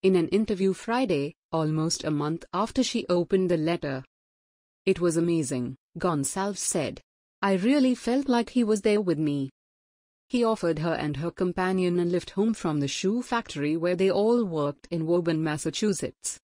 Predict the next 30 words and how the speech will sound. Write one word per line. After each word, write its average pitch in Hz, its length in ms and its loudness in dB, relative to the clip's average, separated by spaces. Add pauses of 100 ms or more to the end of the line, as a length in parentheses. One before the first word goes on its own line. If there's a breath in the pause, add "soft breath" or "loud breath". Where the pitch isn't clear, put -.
(120)
in 175 160 2
nineteen 190 420 2
forty-nine. 165 840 -2 (420)
They 175 160 6
married 147 420 0
in 165 200 -2
nineteen 190 420 0
fifty-three, 160 720 -4 (200)
had 190 180 -2
five 190 360 -2
sons 170 460 -2
together, 175 640 -2 (200)
and 175 180 0
were 170 140 2
married 175 440 -2
for - 140 -10
sixty-one 185 720 0
years 135 340 0
until 175 380 0
he 226 120 2
passed 208 400 -2
away 170 340 2
in 180 140 0
twenty 202 420 0
fifteen 165 600 -2
at 175 200 -4
the 151 160 -2
age 185 240 2
of 165 140 -2
ninety-two. 175 840 0